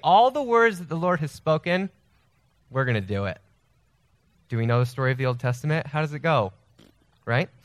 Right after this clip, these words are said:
But they say, "We're gonna do it." So Moses writes down all these words, and then at the end of the day, he takes, look at this, Moses takes half the blood of the sacrifice. Sorry, we're going so fast, but I wanna just show you this. Look at this.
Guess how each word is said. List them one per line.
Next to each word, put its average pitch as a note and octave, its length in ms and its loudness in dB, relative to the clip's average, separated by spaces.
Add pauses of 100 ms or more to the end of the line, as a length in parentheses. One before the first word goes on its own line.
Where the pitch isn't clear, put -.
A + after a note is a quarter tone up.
(340)
But D#3 120 6
they G#3 120 8
say, C#4 220 6
"We're C#4 100 2
gonna C#4 260 0
do C4 60 8
it." A2 160 0 (1200)
So - 160 2
Moses F#3 340 6
writes G3+ 240 4
down G3+ 180 4
all G3 100 4
these F3 200 -2
words, F3+ 600 0 (540)
and C#3+ 180 4
then G3+ 400 4 (680)
at C#3 160 -2
the E3+ 120 4
end G3 120 4
of G3 60 0
the F#3+ 80 0
day, F#3 280 4
he E3 140 2
takes, D#3+ 460 -4
look D3+ 120 -2
at D#3 40 0
this, A2+ 180 -2
Moses C#3+ 360 -2
takes C3+ 240 -4
half C#3+ 280 0
the F3+ 60 -12
blood D#3+ 320 0
of A#2+ 160 -8
the B2+ 60 -6
sacrifice. A#2+ 600 -4
Sorry, C3+ 220 0
we're B2+ 80 -4
going B2 160 -2
so A2+ 140 -8
fast, A2+ 320 -2
but A2 60 -8
I G#2+ 40 -4
wanna A2 120 -6
just A2+ 140 -12
show D3 120 -6
you G#2+ 100 -4
this. F#2 180 -10
Look A#2+ 120 -8
at G2 100 -8
this. - 160 -20